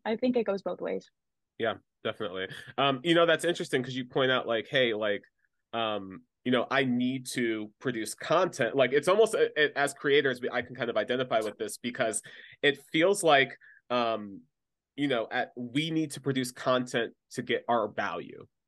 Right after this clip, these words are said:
Speaker 2: as
Speaker 1: Mm-hmm.
Speaker 2: creators.
Speaker 1: Mm-hmm.
Speaker 2: In the same way that, like, Chet feels like, "I need to financially provide," as, as, you know, internet creators, you know, if we're not making something out of nothing,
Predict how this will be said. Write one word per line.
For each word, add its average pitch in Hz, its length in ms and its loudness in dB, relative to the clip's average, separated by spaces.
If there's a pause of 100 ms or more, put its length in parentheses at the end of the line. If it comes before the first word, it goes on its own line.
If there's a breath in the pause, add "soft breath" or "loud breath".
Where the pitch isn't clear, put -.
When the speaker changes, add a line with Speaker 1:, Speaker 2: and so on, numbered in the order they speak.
(200)
Speaker 2:
as 120 160 2
Speaker 1:
Mm-hmm. - 60 -20
Speaker 2:
creators. - 680 0
Speaker 1:
Mm-hmm. 220 240 4
Speaker 2:
In 143 100 8
the 139 60 6
same 165 360 4
way 156 160 8
that, 139 180 2
like, 127 220 4
Chet 170 280 0
feels 135 220 2
like, 143 120 2
"I 120 60 2
need 131 100 -2
to 143 80 2
financially 135 420 -2
provide," 151 360 -2
as, 147 440 -4
as, 131 400 -6 (180)
you 143 100 -2
know, 107 320 -4
internet 151 360 2
creators, 135 640 -2 (340 loud breath)
you 139 120 0
know, 120 260 4
if 131 120 0
we're 143 280 4
not 139 240 0
making 123 520 -2
something 131 440 -2
out 113 160 0
of 98 100 -8
nothing, 107 560 -4